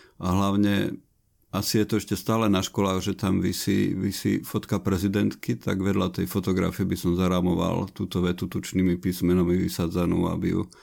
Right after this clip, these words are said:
všetci žiaci mali sústavne, sústavne na očiach. Takže počítačové hry. Počítačové hry. Trochu som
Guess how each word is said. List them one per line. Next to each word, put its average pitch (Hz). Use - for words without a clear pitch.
všetci 95
žiaci 87
mali 85
sústavne, 87
sústavne 90
na 85
očiach. 92
Takže 110
počítačové 131
hry. 101
Počítačové 101
hry. 98
Trochu 160
som 139